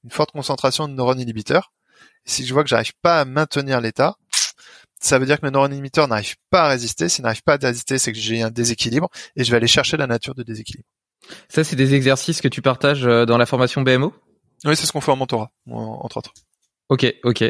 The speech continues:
Speaker 2: ça m'intéresse, euh, ça m'intéresse vachement. J'aurais bien aimé, euh, les creuser un petit peu pour, euh, pour les tester, vu que j'ai le casque aussi.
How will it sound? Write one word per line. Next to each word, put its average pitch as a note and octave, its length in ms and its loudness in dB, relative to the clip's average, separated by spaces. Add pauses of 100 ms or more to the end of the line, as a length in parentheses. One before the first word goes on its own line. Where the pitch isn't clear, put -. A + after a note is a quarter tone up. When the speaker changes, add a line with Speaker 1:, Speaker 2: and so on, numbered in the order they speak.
Speaker 2:
ça - 140 -2
m'intéresse, A#2 440 2
euh, G#2+ 160 6
ça A2 120 0
m'intéresse A#2 340 4
vachement. A#2 260 2
J'aurais A2+ 180 2
bien A2+ 140 2
aimé, A#2 240 4
euh, G#2+ 140 6
les G2+ 120 4
creuser A2 280 2
un A2 100 2
petit - 160 -8
peu B2+ 140 0
pour, G2+ 240 4
euh, G2 80 4
pour G#2+ 160 0
les G#2 100 4
tester, A#2 300 0
vu B2+ 80 -2
que G2+ 80 -6
j'ai G2+ 60 4
le F#2+ 60 -4
casque A#2 220 0
aussi. A2+ 220 -4